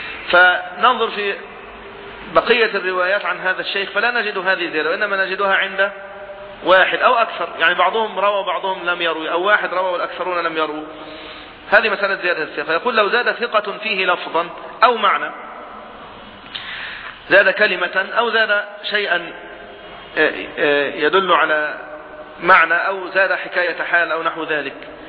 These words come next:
قبلت، يعني يقول تقبل مطلقا. وهذا مذهب الأصوليين والفقهاء، يقبلون زيادة الثقة مطلقا لفظا أو معنى، قبلت. فإن اتحد المجلس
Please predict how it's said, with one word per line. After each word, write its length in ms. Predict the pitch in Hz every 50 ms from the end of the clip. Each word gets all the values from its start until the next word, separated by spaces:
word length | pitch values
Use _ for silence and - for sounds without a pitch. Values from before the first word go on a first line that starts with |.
| - - - - - - - - - - - - - -
قبلت، 380 | - 277 302 233 190 160 127 - - - - - - - -
يعني 180 | 185 190 208
يقول 220 | 214 214 214 262 262
تقبل 320 | - 285 262 247 240 220
مطلقا. 380 | 202 202 - 214 226 208 - 190
وهذا 300 | 185 190 226 262 233 233
مذهب 300 | 233 254 233 220 214 214
الأصوليين 460 | 202 196 180 - 202 190 214 220 208
والفقهاء، 440 | 190 170 - 165 - 151 143 143 143
يقبلون 560 | 147 143 147 165 175 196 226 233 208 185 165
زيادة 380 | 165 185 208 214 196 185 -
الثقة 400 | 175 165 - 208 208 - 240 254 - - - - - - - - - -
مطلقا 680 | 180 190 190 - 180 190 185 - 175 160 147 131 - - - - - - - - - - - - - - - - - -
لفظا 420 | 151 196 254 247 220 208 208 208
أو 200 | 202 - 185 196
معنى، 280 | 196 196 196 170 156 151
قبلت. 580 | 139 131 - - 254 277 214 175 180 220 - - - - - - - - - - - - - - - - - - - - - - - - - - - - - - - - - - - - - - - - - - - - - - - - - - - - - - -
فإن 240 | 202 226 262 311 302
اتحد 460 | 277 277 - 285 285 277 262 247 226
المجلس 520 | 226 220 208 233 233 196 208 214 247 247